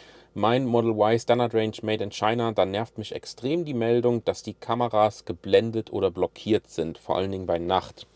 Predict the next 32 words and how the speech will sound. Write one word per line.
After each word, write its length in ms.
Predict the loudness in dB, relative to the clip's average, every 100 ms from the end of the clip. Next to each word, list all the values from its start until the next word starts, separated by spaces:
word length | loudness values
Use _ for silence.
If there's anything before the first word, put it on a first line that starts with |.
| -20 -20 -20 -20 -6 8
Auch 200 | 8 8
ein 180 | 0
Punkt, 380 | -2 -2 -2 -4
den 140 | -8 -2
habe 240 | 0 0
ich 300 | -2 -6 0
auch 320 | 4 6 4 -6 _ _ _ _ _ -20
ständig. 680 | -18 -2 0 0 0 -2 -8 _ _ _ _ _ _ _ _ -20 -2
Also 200 | 0 0
ist, 300 | -2 -6 -14 -16 -16 -16 _
ich 260 | -12 -10 -4
würde 220 | -2 -2
sogar 240 | 0 0
so 180 | 0 0
weit 200 | 0 0
gehen 200 | -2 -4
zu 80 | -4
sagen, 400 | 2 2 2 -4 -10 -20 -20 _ -4
es 240 | -4 -4
gibt 320 | -6 -6 -10 -20 _
keine 600 | -10 -2 0 0 0 -2
Nachtfahrt, 960 | 0 -2 -2 -8 -16 -6 -4 -4 -8 -20 _ _ _ _ _ _ _ _
bei 100 | 2
denen 280 | 2 0 -2
nicht 260 | -4 -6 -10
mindestens 440 | -6 -6 -6 -10 -6
einmal 260 | -2 -2
die 100 | -2
Meldung 340 | 0 0 0 0
kommt, 320 | -2 -2 -4
„Kamera, 460 | -4 0 0 0
rechte, 520 | 0 -2 0 0 0